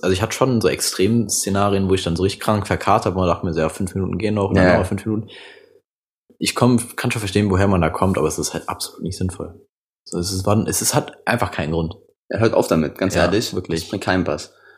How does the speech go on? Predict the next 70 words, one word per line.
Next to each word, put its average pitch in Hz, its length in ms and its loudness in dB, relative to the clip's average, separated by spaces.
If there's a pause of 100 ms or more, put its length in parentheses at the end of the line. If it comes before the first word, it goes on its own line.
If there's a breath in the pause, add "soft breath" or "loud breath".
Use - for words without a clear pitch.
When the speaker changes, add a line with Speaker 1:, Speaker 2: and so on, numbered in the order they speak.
(100)
Speaker 2:
Besonders 110 240 2
wenn 120 80 6
ihr 107 80 4
sagt, 101 240 2
„Okay, 95 180 0
ich 92 100 -2
will 104 80 6
jetzt - 80 -4
noch 107 80 0
mal 98 100 2
ein 92 60 -2
Stück - 240 -6
schlafen“, 107 420 0
dann 85 100 2
macht 87 160 0
nicht 92 140 0
fünf 127 220 0
Minuten, 95 360 0
sondern, 90 240 4
weiß 92 160 2
nicht, 90 120 -6
sechs - 240 0
wenigstens. - 640 -10 (320)
Weil 85 320 4
man 80 140 0
braucht 113 200 2
ja 98 60 4
ein 87 80 4
bisschen 95 280 0
wieder, 90 240 2
um 101 500 0
in 87 100 -2
den 85 80 2
Schlaf 92 260 2
zu - 100 -6
kommen. 90 260 -2 (500)
Und 85 160 -2
fünf 92 140 2
Speaker 1:
Ja. 80 80 2
Speaker 2:
Minuten 78 160 0
reichen 87 240 2
ja 80 40 2
nicht 78 120 -2
aus. 76 260 -2
Speaker 1:
Ja, 87 80 -6
das 78 100 -6
stimmt. - 520 -8 (420)
Das - 100 -6
stimmt, 98 200 0
das 76 100 -4
ist - 60 -8
eine, 82 80 -4
das - 320 -6
ist 92 60 -6
eine 90 120 -4
gute 95 240 -6
Idee. 85 340 0
Das - 100 -20
ist - 40 -10
ein, 90 220 -2
immer, 90 200 0
wenn, 104 140 2
wenn 127 80 6
man 135 120 4
das 120 100 2
schon 113 160 0
so 101 60 4
macht, 101 220 4
dann 82 80 0
richtig. 80 500 -2